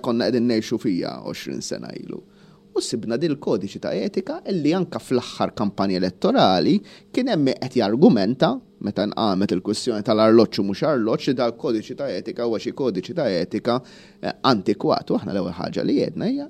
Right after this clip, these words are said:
"Ejja nirreveduh." L-ewwel nett jien naħseb li huwa oħxon iż-żejjed, fis-sens, ehm, tant kemm fih affarijiet illi huwa pratikament impossibbli biex dak li jkun jekk ma jkunx raħ kollu memorizzah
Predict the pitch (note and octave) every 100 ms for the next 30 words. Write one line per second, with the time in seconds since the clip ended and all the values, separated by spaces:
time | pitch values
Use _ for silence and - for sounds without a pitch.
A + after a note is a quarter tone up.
0 | - A#3 B2+ G#2+ F#2+ F2+ - - - -
1 | - - - - G#2 D#3+ A#2+ A2 G2+ -
2 | G#2 - - G2 F#2+ G2 B1 A1+ F2+ -
3 | _ _ _ _ - _ - - - -
4 | F#2 F2+ - - - - - - - _
5 | - - F#2 - G2 E2+ - - - -
6 | - - - - - _ - - - _
7 | D#3 C#3+ - B2 - B2 A2 - - A2
8 | A2 G#2+ - E2+ - - _ _ - -
9 | - - C3 B2 A#2+ A#2+ A#2+ D3+ C#3 B2+
10 | B2+ C3+ D3 E3 C#3+ B2 A#2+ A2+ - G#2+
11 | G#2 G#2+ G#2+ G#2+ - A2 A2 C3+ G#2+ G#2+
12 | G#2+ A2+ - - G#2+ - G#2+ G#2+ G#2+ G#2
13 | G2+ G2 G2 A2 D#3 A2